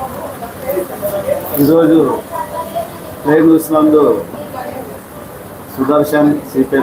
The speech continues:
పార్టీకి సంబంధించిన ఆర్ఎంబి స్థలాన్ని కబ్జా చేశారని కమ్యూనిస్ట్ పార్టీ చరిత్రలో కూడా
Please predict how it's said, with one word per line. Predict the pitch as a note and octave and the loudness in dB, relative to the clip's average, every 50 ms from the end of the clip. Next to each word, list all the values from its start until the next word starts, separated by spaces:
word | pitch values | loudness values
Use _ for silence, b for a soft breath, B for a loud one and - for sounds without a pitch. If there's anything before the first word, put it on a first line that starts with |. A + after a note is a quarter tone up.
| - C3+ | 2 0
పార్టీకి | C3 C3 C3 C3+ C#3 | 0 0 0 -2 -4
సంబంధించిన | C3+ C3 B2+ B2+ B2 A#2+ - B2 | -4 -4 -4 -6 -6 -6 -4 0
ఆర్ఎంబి | A#2 B2 B2+ C3 C3 B2+ C3 C3+ C3+ B2+ B2 A#2+ A#2 A2 G#2+ G#2+ G#2 G2+ - - - - - - - - - - - | 0 0 0 0 0 2 2 2 2 2 2 0 -2 -4 -4 -6 -4 0 0 2 2 2 2 0 0 -2 -2 -4 -2
స్థలాన్ని | - - - - C#3 C#3 D3 D3+ D3+ D3 C#3 A#2+ A2 - - - - - - - - - - | 0 2 2 4 4 4 6 6 6 6 4 2 0 -4 -6 -12 -10 -8 -8 -8 -4 -2 -2
కబ్జా | B2+ C3 C#3 D3 C#3+ | 0 0 2 0 0
చేశారని | - D3 C#3 C3+ C3+ C#3 C3 B2+ B2 B2 A#2 A2+ A2 - - C6 B5+ - - - - - - - - - - - - | 0 0 0 -2 -2 -4 -4 -2 -2 -2 0 0 -2 0 0 -2 -2 -4 -6 -10 -10 -8 -8 -8 -10 -8 -6 -2 0
కమ్యూనిస్ట్ | C3 C3 C#3 D3 D3+ D3+ D3+ D3+ D3 - - - - | 2 4 6 6 6 6 4 2 0 -2 -4 -2 0
పార్టీ | C#3+ C#3 C3+ - - C#3 C3+ B2+ A#2+ G#2+ F#2 - - - C#3 | 0 0 0 0 0 2 2 2 2 0 -2 -4 -6 -2 0
చరిత్రలో | D3 D#3+ C#3+ - D3 D3+ D3+ D3+ D3 | 2 2 2 2 0 2 2 2 2
కూడా | C#3+ D3 D3 C#3+ C3 A#2+ - - | 2 2 2 2 4 2 2 0